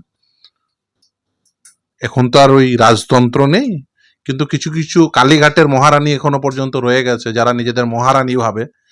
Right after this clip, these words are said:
যে ভিক্টোরিয়া হাউসের সামনে, মানে, রানী ভিক্টোরিয়ার মতো তিনিই একমাত্র অ্যাড্রেস করতে পারবেন। সে মহারানী ছাড়া আর কেউ অ্যাড্রেস করতে পারবেন না, কারণ মহারানীর এন্টারটেনমেন্টের জন্য রেড রোড যায়, মহারানীর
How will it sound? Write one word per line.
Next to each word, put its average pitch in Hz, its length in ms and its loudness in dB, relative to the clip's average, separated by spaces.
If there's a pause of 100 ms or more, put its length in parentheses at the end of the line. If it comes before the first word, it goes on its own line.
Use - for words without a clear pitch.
(280)
যে 120 120 -4
ভিক্টোরিয়া 127 480 0
হাউসের 123 300 0
সামনে, 127 360 -4
মানে, 120 200 -2
রানী 120 280 -2
ভিক্টোরিয়ার 131 680 -4
মতো 123 340 -8 (340)
তিনিই 160 300 2 (220)
একমাত্র 135 400 -2
অ্যাড্রেস 120 440 -2
করতে 123 240 -6
পারবেন। 117 380 0 (840)
সে 120 60 -8
মহারানী 170 560 4
ছাড়া 165 280 4
আর 156 80 2
কেউ 165 140 2
অ্যাড্রেস 139 380 2
করতে - 280 -4
পারবেন 120 380 0
না, 107 300 -8 (560)
কারণ 120 180 -2
মহারানীর 135 600 2 (260)
এন্টারটেনমেন্টের 127 880 0
জন্য 127 180 0
রেড 123 280 4
রোড 117 220 4 (120)
যায়, 113 260 0 (460)
মহারানীর 143 640 4